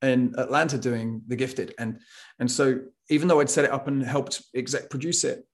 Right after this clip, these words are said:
I wasn't there as much. Second season, I was working as well, but the, but I knew that the third, that, that the end of the,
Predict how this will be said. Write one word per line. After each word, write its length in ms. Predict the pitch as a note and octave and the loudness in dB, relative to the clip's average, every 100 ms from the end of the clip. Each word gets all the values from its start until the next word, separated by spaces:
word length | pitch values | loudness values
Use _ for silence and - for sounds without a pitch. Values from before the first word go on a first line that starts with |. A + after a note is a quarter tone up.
| _ | _
I 60 | C3+ | 0
wasn't 320 | C3 C#3 C#3 | 2 4 2
there 220 | C#3 C#3 | 4 4
as 100 | C3 | 2
much. 300 | C3 G#2+ - - - - - _ _ | 0 -4 -8 -16 -20 -20 -20 _ _
Second 320 | - - B3+ | 0 4 6
season, 240 | A#3 C#3 A#2+ | 4 4 4
I 60 | |
was 160 | A#2+ A#2 | 2 2
working 340 | C3 B2 B2 | 2 2 0
as 120 | A2+ B2 | -4 2
well, 560 | E3 D3+ A#2 A#2 - - | 4 6 4 0 -6 -6
but 300 | B2 B2+ B2+ | -4 -2 -4
the, 80 | A#2+ | -10
but 260 | A#2 B2+ B2 | -6 -4 -4
I 120 | A#2 | -4
knew 160 | C3+ C3+ | -2 -2
that 160 | B2 | -4
the 60 | - | -10
third, 540 | - C#3 B2+ - - | -4 2 2 2 -4
that, 240 | B2+ A#2+ - | -4 -4 -6
that 180 | G#2 - | -8 -6
the 140 | B2 | -4
end 140 | B2+ | -2
of 120 | C#3 A2 | -4 -6
the, 180 | F#2+ | -10